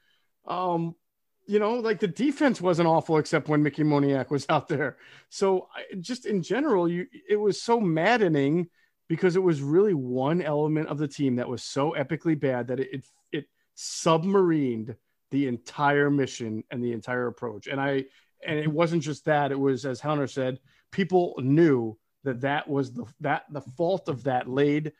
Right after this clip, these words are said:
at the hands of Matt Klentak. And I, and I was pleasantly surprised to hear the anger and the frustration instead of just the ambivalence that sometimes happens in this town when the baseball team isn't very good. And as you mentioned, just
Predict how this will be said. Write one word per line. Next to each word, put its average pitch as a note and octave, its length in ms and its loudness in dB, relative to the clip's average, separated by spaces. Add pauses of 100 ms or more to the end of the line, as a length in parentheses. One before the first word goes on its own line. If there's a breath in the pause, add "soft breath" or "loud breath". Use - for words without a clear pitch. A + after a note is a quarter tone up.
at C3+ 120 -6
the B2+ 100 -8
hands B2+ 320 -4
of A#2 60 -6
Matt B2+ 240 -4
Klentak. A#2+ 440 -8
And B2 80 -6
I, D#3 180 -2 (300 soft breath)
and C#3 140 0
I F3 120 6
was G3+ 200 4
pleasantly F3+ 520 0
surprised D3 600 -2
to C3 80 -2
hear C3+ 600 0 (320 soft breath)
the C3+ 160 -6
anger D3 440 4
and C3+ 120 2
the A#2+ 60 -4
frustration C3+ 1000 -2 (240)
instead C#3+ 380 -2
of C3 100 0
just C#3 280 -2
the C3 140 -2
ambivalence C3 760 0
that B2+ 220 -4
sometimes C3+ 560 -4 (180)
happens C3 460 -6
in B2+ 80 -6
this A#2 100 -8
town A#2+ 300 -6
when A#2+ 100 -4
the A#2+ 60 -6
baseball B2 360 -6
team B2 220 -6
isn't A#2 220 -10
very A#2 240 -10
good. A#2+ 340 -8 (320)
And B2+ 160 -4
as B2 160 -2
you C3 100 0
mentioned, A#2+ 440 -2
just - 280 -12